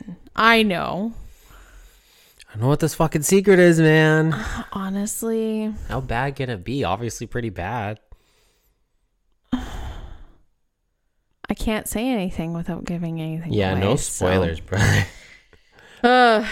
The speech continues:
Speaker 2: Peyton goes to fucking Lucas and basically lays down the skinny that I can't turn my back on Brooke.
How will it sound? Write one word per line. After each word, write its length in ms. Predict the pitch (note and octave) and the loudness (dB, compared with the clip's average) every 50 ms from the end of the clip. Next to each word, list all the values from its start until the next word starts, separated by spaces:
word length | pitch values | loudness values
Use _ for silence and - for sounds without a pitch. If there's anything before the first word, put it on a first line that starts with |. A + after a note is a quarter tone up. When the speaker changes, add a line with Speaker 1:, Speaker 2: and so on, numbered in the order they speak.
| - - - | -6 -2 0
Speaker 2:
Peyton 560 | C#3 C3 D#3 B2+ D3+ F3+ E3+ F3 F#3 F3+ E3+ - - _ _ _ | 0 0 0 2 2 2 4 4 2 -2 -4 -10 -18 _ _ _
goes 420 | - B2+ A#2 A#2 A2+ A#2 A2+ - | 0 2 2 4 4 2 0 -2
to 100 | - - G#2+ | -6 -8 -8
fucking 560 | - - B2 A2 G#2+ - - G2 F#2 F2+ F2 | -4 -2 -2 -2 0 0 -2 -2 0 0 -2
Lucas 640 | F2+ F#2 F#2 F2 - D#2+ D#2 D#2 - - - - _ _ - _ _ _ _ _ _ _ _ _ | -2 -2 -4 -4 -6 -8 -10 -10 -12 -14 -18 -20 _ _ -20 _ _ _ _ _ _ _ _ _
and 540 | G#2 G2 F#2+ F#2 F2+ F2+ F2 F2 F2+ F2+ F#2+ - _ _ | -4 -2 -2 -2 -2 -2 -2 -4 -4 -6 -8 -10 _ _
basically 460 | G2+ G#2 G#2 - B2 - - A2+ G2 | -4 -4 -4 -4 -6 -4 -2 -2 0
lays 380 | F#2 F2+ F2+ F#2 F2+ F2+ F2 E2+ | 0 0 0 0 0 0 0 -2
down 220 | F#2 F2+ F2 E2+ | -2 -2 0 -2
the 80 | E2+ E2 | -2 -4
skinny 340 | - - - F2+ F2 E2+ E2 | -4 -4 -4 -2 -2 -2 -4
that 260 | D#2+ D#2 D#2 - - _ | -4 -6 -6 -8 -6 _
I 100 | A2 A2 | -6 -4
can't 480 | F#2+ - - A#2+ B2 B2 B2+ B2 G#2 G#2+ | -4 -2 0 0 2 2 2 0 -2 0
turn 280 | - B2 A#2+ A#2 A2+ | 2 4 6 6 6
my 160 | A2+ A2 G#2 | 4 4 2
back 420 | G2 F2+ F#2+ F#2 F#2 F#2+ F#2 - - - | 2 2 2 2 2 2 0 -2 -6 -6
on 380 | F#2+ F#2 E2+ E2+ E2+ E2 E2+ D#2 | -4 -2 -2 0 -2 -4 -4 -8
Brooke. 580 | C#2 - B1+ B1 C#2 C2 - - - - - | -8 -10 -8 -8 -8 -8 -10 -12 -16 -20 -20